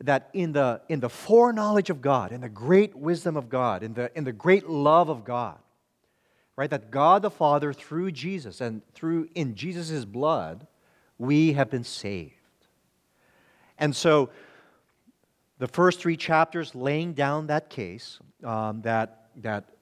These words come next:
that Jesus is the Savior, Jesus has purchased us. So by the time that we get to chapter four, the beginning, that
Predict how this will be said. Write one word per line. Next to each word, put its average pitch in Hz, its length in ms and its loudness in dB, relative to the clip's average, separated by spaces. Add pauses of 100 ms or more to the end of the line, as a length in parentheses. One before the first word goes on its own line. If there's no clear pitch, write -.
(140)
that 110 180 -8
Jesus 170 680 -2
is 120 120 -8
the 101 80 -14
Savior, 175 540 2
Jesus 147 400 -6
has 104 160 -10
purchased 175 520 -2
us. 92 320 -8 (200)
So - 120 -4
by 156 120 6
the 165 100 2
time 220 320 0
that 233 140 -2
we 175 100 -2
get 160 220 0
to 139 100 -12
chapter 117 460 -2
four, 208 380 -2
the 113 100 -8
beginning, 120 560 -4
that 120 220 -6